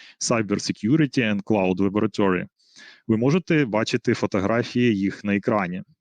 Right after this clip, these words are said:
А в дві тисячі дев'ятнадцятому — дві тисячі двадцятому навчальному році було оновлено та введено в експлуатацію ще дві лабораторії.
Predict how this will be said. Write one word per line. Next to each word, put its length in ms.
А 260
в 80
дві 160
тисячі 680
дев'ятнадцятому — 880
дві 140
тисячі 280
двадцятому 540
навчальному 560
році 400
було 240
оновлено 520
та 140
введено 420
в 60
експлуатацію 720
ще 260
дві 160
лабораторії. 760